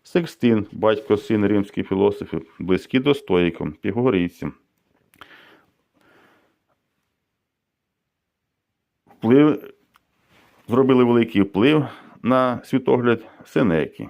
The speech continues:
двадцять дев'ятий, тридцятий, розіп'яття Ісуса з Назарета в Єрусалимі, плюс-мінус сороковий, Флон Олександрійський, Платонік, один з самих, один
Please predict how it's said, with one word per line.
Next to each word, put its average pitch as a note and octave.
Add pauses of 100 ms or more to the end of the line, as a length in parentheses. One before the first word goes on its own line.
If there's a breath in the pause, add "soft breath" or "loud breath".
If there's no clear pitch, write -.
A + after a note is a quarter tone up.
(140)
двадцять G#2+
дев'ятий, A2+
тридцятий, E2
розіп'яття F#2+
Ісуса C3
з E2+
Назарета G#2
в A#2
Єрусалимі, A#2+ (220)
плюс-мінус E3+
сороковий, F2
Флон G2+
Олександрійський, F#2+
Платонік, F2+ (400 loud breath)
один A#2+
з -
самих, G#2+ (800 soft breath)
один A2